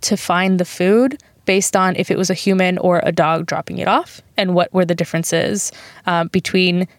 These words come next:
that condition, like, when there actually was food and when there was no food. So their find was, their finding was there is no difference in interest when the human was a demonstrator. So when the dog is watching or when the wolf is watching,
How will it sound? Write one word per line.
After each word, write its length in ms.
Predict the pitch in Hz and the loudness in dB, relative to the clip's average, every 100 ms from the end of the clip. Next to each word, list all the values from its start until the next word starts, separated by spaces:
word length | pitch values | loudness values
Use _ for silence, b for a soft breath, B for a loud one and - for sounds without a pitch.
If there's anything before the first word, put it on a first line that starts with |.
| - | -2
that 260 | 202 214 | 0 0
condition, 460 | - 214 214 - 202 | 0 2 2 2 2
like, 140 | 175 185 | 4 2
when 80 | |
there 120 | 180 175 | 2 0
actually 280 | 180 - | -2 -2
was 240 | 185 190 - | 2 2 2
food 200 | 180 175 | 0 2
and 160 | 170 | 2
when 120 | 170 165 | 0 0
there 80 | |
was 180 | 165 156 | -2 -2
no 160 | 156 160 | -2 -2
food. 400 | - - - 208 B B B B | -4 -8 -8 -10 B B B B
So 160 | - | 0
their 140 | 226 233 | 2 2
find 380 | - 240 285 277 | 2 2 4 4
was, 300 | 240 226 226 | 6 4 2
their 160 | 196 226 | 0 0
finding 380 | - 247 302 277 | 2 2 4 4
was 260 | 208 202 | 4 2
there 120 | 202 | 2
is 140 | 196 185 | 2 2
no 260 | 202 226 | 4 4
difference 500 | 269 190 190 226 208 | 2 0 0 -2 0
in 80 | 185 - | -2 0
interest 640 | 190 196 294 320 - - - _ | 0 2 2 2 0 -6 -14 _
when 200 | 208 196 | 2 2
the 60 | 190 - | 2 2
human 260 | 208 202 | 2 4
was 140 | 185 175 | 2 0
a 60 | |
demonstrator. 640 | 170 165 165 - - - | -2 -2 -2 -4 -6 -4
So 340 | 196 - 202 190 b b | -2 2 2 0 b b
when 300 | 208 220 233 | 0 2 4
the 100 | 220 | 2
dog 340 | 180 180 196 220 | 2 4 4 4
is 140 | 247 | 4
watching 500 | 208 214 - 254 254 - _ | 2 2 2 2 0 -4 _
or 160 | 208 202 | 2 4
when 220 | 190 190 | 4 2
the 80 | 175 151 | 2 2
wolf 240 | 175 202 | 2 2
is 140 | 262 233 | -2 0
watching, 540 | 226 226 - 277 349 | 2 0 0 -2 -2